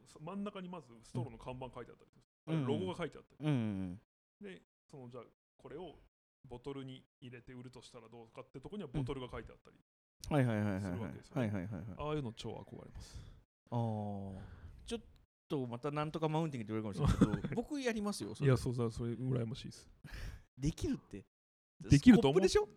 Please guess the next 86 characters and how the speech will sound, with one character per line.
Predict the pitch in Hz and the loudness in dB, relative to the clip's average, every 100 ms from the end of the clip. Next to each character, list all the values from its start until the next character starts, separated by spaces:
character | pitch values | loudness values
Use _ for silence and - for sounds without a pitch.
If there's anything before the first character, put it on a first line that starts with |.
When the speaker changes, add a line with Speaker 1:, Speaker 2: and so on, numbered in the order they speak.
| - | 2
Speaker 1:
え？ | 180 415 - | 4 4 0
Speaker 2:
コ | 226 | -2
ッ | |
プ | - 302 | -2 -2
で | 370 | 0
し | 392 | 0
ょ？ | 392 - - - - - _ - | -2 -6 -20 -20 -20 -20 _ -12
コ | - | -4
ッ | 254 _ | -4 _
プ | - | 4
な | 381 440 | 6 6
ん | |
て | - | 6
か | - - | 4 0
け | - 277 | 0 0
る | 247 | 0
じ | 131 | -2
ゃ | |
ん。 | 107 101 - - - | -6 -8 -12 -16 -14
Speaker 1:
い | 143 | -10
や | 120 | -10
い | 117 | -10
や、 | 127 | -14
だ | - | -14
か | - - | -16 -18
ら、 | - - | -18 -18
す-、 | - - | -20 -16
で、 | 135 117 | -10 -8
ま | 120 | -8
あ、 | |
で | 127 | -4
き | 120 | 2
る | 170 | 2
人 | 123 | 2
は | |
そ | - 139 | -4 -4
う | |
言 | 139 | -4
う | |
ん | |
で | 143 | -8
す | - | -14
よ。 | - - - - | -16 -16 -18 -12
Speaker 2:
あ | 110 104 98 95 | -8 -8 -8 -10
ー、 | |
ま | 95 98 95 | -10 -12 -12
あ、 | |
Speaker 1:
そ | 92 - | -12 -10
う | |
そ | 101 | -10
う。 | |
Speaker 2:
そ | - | -10
う | |
か | 90 | -14
も | 90 | -14
ね。 | - | -12
で | - | -10
き | 104 - | -8 -8
る | 269 _ | -10 _
こ | - | -8
と | 135 | -6
は | |
思 | 113 | -6
っ | 123 | -6
て | |
な | 113 | -8
い | |
け | 104 | -6
ど、 | 104 | -8
ま | |
あ、 | |
そ | 107 110 | -8 -10
う | |
だ | - | -10
ね。 | 135 | -8
Speaker 1:
う | |
ん、 | 127 | -10
そ | - 131 | -8 -8
う。 | - - - _ _ _ - | -8 -14 -20 _ _ _ -16
Speaker 2:
で | - | -14
き | 123 | -10
な | |
い | 110 | -12
ん | |
だ | |
ね。 | - | -12